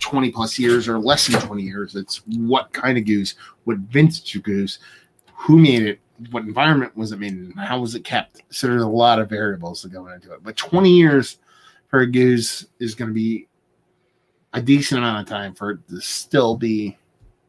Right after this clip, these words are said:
pretty awesome. My suggestion would be to do research and see if anybody else has a vintage that's relatively close to that, if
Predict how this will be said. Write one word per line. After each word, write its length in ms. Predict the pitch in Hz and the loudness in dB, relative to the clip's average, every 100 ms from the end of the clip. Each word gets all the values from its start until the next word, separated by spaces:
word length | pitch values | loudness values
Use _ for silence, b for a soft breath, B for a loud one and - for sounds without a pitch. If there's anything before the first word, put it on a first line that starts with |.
| _ | _
pretty 220 | - 120 | -4 0
awesome. 420 | 104 98 98 90 82 B B B B - | 0 -2 -6 -12 -16 B B B B -4
My 400 | 135 143 147 156 | 2 4 4 4
suggestion 640 | 160 147 123 131 123 127 117 | 2 0 0 -2 0 -4 -2
would 160 | 110 | -4
be 240 | 107 107 104 | -4 -6 -6
to 240 | - 110 | -6 -8
do 220 | 104 110 101 | -8 -8 -8
research 760 | 101 113 123 127 113 - - _ _ _ _ _ 113 | -4 -4 -2 -2 -4 -14 -18 _ _ _ _ _ -6
and 380 | 110 107 104 | -4 -4 -8
see 180 | - 127 | -6 -2
if 120 | 113 | -2
anybody 320 | - 113 110 110 | -2 -4 -2 -4
else 200 | 98 - | -4 -8
has 200 | 104 98 | -10 -12
a 60 | 92 | -10
vintage 500 | 107 104 107 98 - | -10 -8 -8 -6 -6
that's 340 | 98 - - | -8 -12 -10
relatively 460 | 107 104 - 95 85 | -8 -8 -8 -10 -10
close 440 | - - 123 135 | -14 -4 2 2
to 60 | - | 2
that, 240 | 139 135 _ | 0 0 _
if 300 | 104 101 - | -8 -8 -10